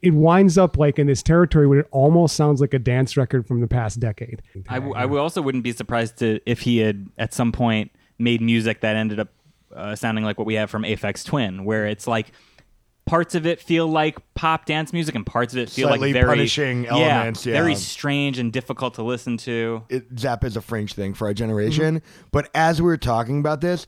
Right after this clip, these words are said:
Speaker 3: I do realize that there are, um, musicians in our periphery that are full-on executors of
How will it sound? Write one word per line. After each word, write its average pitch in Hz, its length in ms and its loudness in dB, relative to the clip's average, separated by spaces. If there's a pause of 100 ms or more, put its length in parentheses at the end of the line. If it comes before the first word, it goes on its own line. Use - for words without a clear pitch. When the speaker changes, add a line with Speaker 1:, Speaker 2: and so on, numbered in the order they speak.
(280)
Speaker 3:
I 160 120 0
do 170 200 0
realize 151 520 0
that 120 160 -4
there 120 360 -2
are, 110 260 -4
um, 101 260 -6 (280)
musicians 143 880 -2
in 127 140 -6
our 120 340 -4 (120)
periphery 113 680 -6 (480)
that 110 420 -4 (760)
are 120 160 -2
full-on 127 1080 -2 (460)
executors 113 840 -4
of 98 520 -8